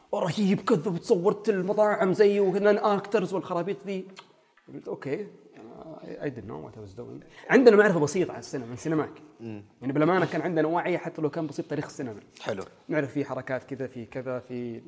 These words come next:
Speaker 1: عارف يعني البيسكس معينة. وش الوقت
Speaker 2: في الخط
Speaker 1: الإيطالي؟
Speaker 2: الزمني
Speaker 1: أيوة،
Speaker 2: للسينما
Speaker 1: الخط الزمني.
Speaker 2: وإحنا
Speaker 1: أي
Speaker 2: وين؟
Speaker 1: بالضبط،
Speaker 2: إيه.
Speaker 1: الزمني البسيط. آه،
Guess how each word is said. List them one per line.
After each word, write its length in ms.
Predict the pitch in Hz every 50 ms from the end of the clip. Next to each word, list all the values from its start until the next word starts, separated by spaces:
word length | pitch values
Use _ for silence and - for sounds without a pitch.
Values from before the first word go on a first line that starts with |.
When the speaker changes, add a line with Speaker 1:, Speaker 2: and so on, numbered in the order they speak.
| -
Speaker 1:
عارف 320 | - 165 175 143 139 - 160
يعني 200 | 156 131 147 156
البيسكس 520 | 170 160 175 170 160 - - - - -
معينة. 360 | 147 127 143 143 123 117 117 - - 101 101 - - - - - _ _ _ -
وش 260 | 143 127 - - 156
الوقت 360 | 143 123 120 131 135 131 -
Speaker 2:
في 60 | 254
الخط 200 | 233 185 123 -
Speaker 1:
الإيطالي؟ 260 | 110 - - 170 170 151
Speaker 2:
الزمني 320 | 123 170 175 185 190 180
Speaker 1:
أيوة، 100 | 175 151
Speaker 2:
للسينما 360 | 143 143 - 247 196 170 160
Speaker 1:
الخط 380 | 160 170 170 175 175 175 170 147
الزمني. 140 | 139 - 190
Speaker 2:
وإحنا 240 | 180 170 170 160
Speaker 1:
أي 100 | 139 139
Speaker 2:
وين؟ 360 | 143 139 139 131 127 - - -
Speaker 1:
بالضبط، 280 | 165 147 117 147 143
Speaker 2:
إيه. 120 | 127 101 147
Speaker 1:
الزمني 380 | 135 123 151 151 143 135 135
البسيط. 400 | 135 131 123 123 - 165 165 170 170 - - - - - _ _ _ _ _ _ _ _ _ _
آه، 560 | - 123 127 123 120 123 120 127 135 - -